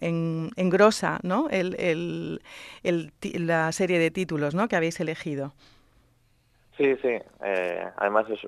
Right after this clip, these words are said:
Speaker 2: es una peli muy entrañable porque, bueno, el, el protagonista, eh, Buddy, pues es mayor, tiene ya un poco,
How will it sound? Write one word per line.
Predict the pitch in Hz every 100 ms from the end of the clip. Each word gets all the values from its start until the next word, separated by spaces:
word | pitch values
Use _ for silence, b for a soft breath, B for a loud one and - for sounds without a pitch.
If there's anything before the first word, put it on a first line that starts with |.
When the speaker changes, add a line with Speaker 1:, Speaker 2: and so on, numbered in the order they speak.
| -
Speaker 2:
es | 110
una | 107
peli | - 104 107 104
muy | 98 95
entrañable | 95 92 85 87 90 82
porque, | - -
bueno, | 101 82 - _ _ _
el, | 90 85 85 82 80 -
el | 85
protagonista, | 82 90 85 92 98 - 101 101 92
eh, | 90
Buddy, | 87 101 98 104
pues | 80 -
es | 82 82
mayor, | 80 98 98 95
tiene | 92 85
ya | 80
un | 78 _
poco, | 90 - 87 82 -